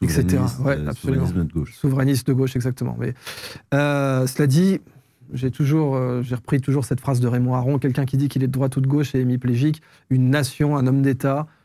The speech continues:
Speaker 2: Il doit savoir quand il doit avoir une approche de gauche des problèmes sociaux et, et quand avoir une approche de droite. Mais, euh, euh, pour moi,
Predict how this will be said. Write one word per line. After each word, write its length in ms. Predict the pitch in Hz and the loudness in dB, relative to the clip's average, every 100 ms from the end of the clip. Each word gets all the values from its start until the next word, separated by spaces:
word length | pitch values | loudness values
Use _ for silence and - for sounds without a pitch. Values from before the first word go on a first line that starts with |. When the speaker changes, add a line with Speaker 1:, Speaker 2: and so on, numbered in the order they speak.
| _ | _
Speaker 2:
Il 60 | 127 | 0
doit 180 | 131 143 | 2 2
savoir 360 | 147 143 131 | 2 0 0
quand 240 | - 156 156 | 0 0 0
il 100 | 139 | -2
doit 200 | 139 147 - | 0 0 2
avoir 320 | 123 143 131 | 2 2 2
une 80 | 127 | 0
approche 320 | 127 135 117 | 0 -2 0
de 80 | 127 | 2
gauche 360 | 127 135 - 123 117 | 2 0 -4 -18 -4
des 80 | 127 | -2
problèmes 280 | 131 127 | 0 0
sociaux 420 | 123 120 - 143 131 | 0 -4 0 0 0
et, 60 | |
et 140 | 107 113 | -2 -4
quand 220 | 135 127 | -2 -2
avoir 240 | 110 127 | -2 0
une 100 | 113 | 0
approche 260 | 117 131 117 | 0 -2 -2
de 60 | |
droite. 200 | 123 113 - - - - - - | -2 -6 -12 -20 -18 -16 -6 2
Mais, 400 | 156 175 147 131 | 2 4 0 -2
euh, 440 | 147 131 131 127 131 - _ _ _ _ _ _ | 0 2 2 0 -2 -8 _ _ _ _ _ _
euh, 300 | 135 131 123 | 0 2 0
pour 240 | 123 - 147 | 0 0 2
moi, 400 | 165 175 165 | 2 0 -2